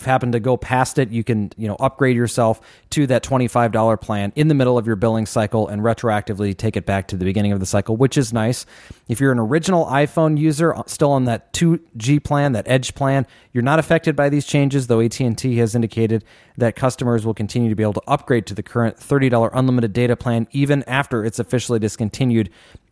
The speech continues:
and new plans are rolled out. So I, uh, I'm not sure exactly if that's gonna stick, but that's kinda what they said. So we'll see. Um, iPhone customers upgrading handsets and signing new contracts can continue this existing plan,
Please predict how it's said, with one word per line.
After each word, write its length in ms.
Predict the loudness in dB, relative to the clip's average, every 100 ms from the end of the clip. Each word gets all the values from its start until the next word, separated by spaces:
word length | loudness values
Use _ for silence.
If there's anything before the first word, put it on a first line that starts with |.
| -2
and 260 | 0 0
new 160 | 0 -2
plans 460 | 0 0 0 -2 -2
are 280 | 0 2 0
rolled 340 | -2 -2 -2 -4
out. 320 | -4 -4 -4
So 340 | 0 2 2
I, 340 | 0 0 2 2
uh, 180 | 0 -2
I'm 140 | -2
not 140 | -4 -2
sure 240 | 0 2
exactly 420 | 2 0 0 0
if 80 | -2
that's 240 | 2 2 0
gonna 160 | -4
stick, 380 | -2 0 -2 -2
but 100 | 0
that's 280 | 0 0 -10
kinda 280 | -10 -6 -4
what 160 | -6
they 100 | -8
said. 440 | -8 -4 -4 -6 -8
So 140 | -6
we'll 180 | -4 -4
see. 320 | -4 -4 -6 -14 -20 -20 -12 -2
Um, 160 | 0
iPhone 320 | 0 2 2 2
customers 400 | 0 0 -2 0
upgrading 380 | 0 0 0 0
handsets 580 | 0 0 0 -2 -4
and 140 | -6 -4
signing 320 | 0 2 2
new 120 | 2
contracts 560 | 2 0 0 0 -2 -2
can 180 | -6 -4
continue 640 | -4 -4 0 2 4 2 -2 -12 -8
this 160 | -2
existing 480 | -2 0 -2 0 -2
plan, 400 | 0 0 0 0